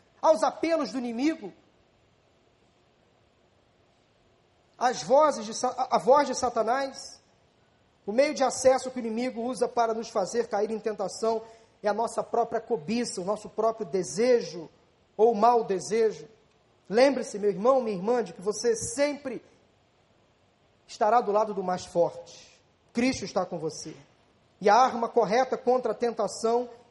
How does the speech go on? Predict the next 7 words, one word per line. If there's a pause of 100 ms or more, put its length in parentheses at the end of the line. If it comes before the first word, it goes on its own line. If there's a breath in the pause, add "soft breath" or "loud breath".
(220)
é
identificar
as
ciladas
malignas (260)
e
resistir.